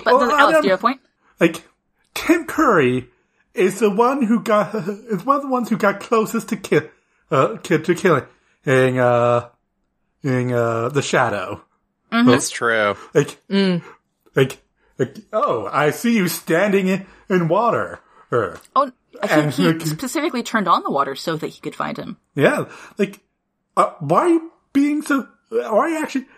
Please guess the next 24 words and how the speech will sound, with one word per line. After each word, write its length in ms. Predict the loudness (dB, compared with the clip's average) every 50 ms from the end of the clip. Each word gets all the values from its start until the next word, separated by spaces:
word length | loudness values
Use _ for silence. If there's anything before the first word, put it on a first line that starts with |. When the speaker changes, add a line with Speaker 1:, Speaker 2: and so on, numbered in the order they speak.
| _ _
Speaker 2:
you 120 | 0 0 0
clever 480 | 0 -4 -10 -8 -6 -4 0 0 0
here? 360 | 0 0 -2 -4 -4 -6 -8 -12 -16 -20 -20 -20 -8 _
And 120 | 0 2 2
then, 120 | 2 2
like, 240 | 2 0 0 -2 -8 _ -20 -8 _
and 120 | 0 2 4
then 340 | 2 2 2 0 0 2 2
locks 380 | 4 2 2 0 -2 -2 0
him 240 | 0 0 0 -2 -4 _ _ _ _ _ -2
in 240 | 0 2 2 4 2
a, 140 | 2 2 4
uh, 380 | 4 4 4 4 2 0 -4 -8 _ _ _ _ _ _ _ _ -4
locks 320 | -2 0 0 0 0 0 -2
him 100 | 0 0
to 80 | 0 0
drown 420 | 0 0 0 2 2 2 2 0
in, 140 | 0 -2 -4 -8 -18 -20 -12 _ 0
in, 140 | 2 2 4
like, 200 | 2 2 2 2
a, 400 | 2 2 2 0 -2 -8 -12 -12 -16 -18 -20 _ _ _ _ _ _ _ _ _ _
in 240 | 0 2 4 4 4
a, 160 | 4 4 4 4
uh, 460 | 4 4 4 4 4 2 0 -2